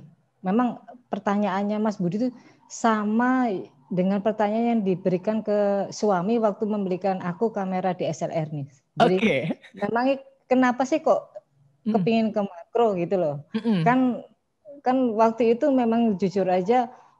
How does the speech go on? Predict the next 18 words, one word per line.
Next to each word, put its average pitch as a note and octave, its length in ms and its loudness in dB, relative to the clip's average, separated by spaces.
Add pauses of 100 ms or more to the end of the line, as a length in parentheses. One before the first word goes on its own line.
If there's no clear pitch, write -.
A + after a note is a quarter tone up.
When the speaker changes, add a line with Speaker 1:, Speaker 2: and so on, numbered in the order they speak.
Speaker 1:
untuk A3+ 600 0
perempuan A#3+ 640 2
yang B3 240 2
menekuni A#3 580 0
genre F#3 360 -2
makro G3 340 -2
itu C#4+ 160 -4
masih B3 340 -2
sangat G3+ 380 -6
jarang E3+ 440 -2
tahun F#3 220 -2
dua E3+ 180 -2
ribu E3 240 -6
sembilan, F3 520 -4
dua F3 120 -2
ribu E3+ 220 -4
sepuluh F3 480 -6
itu. D#3 300 -8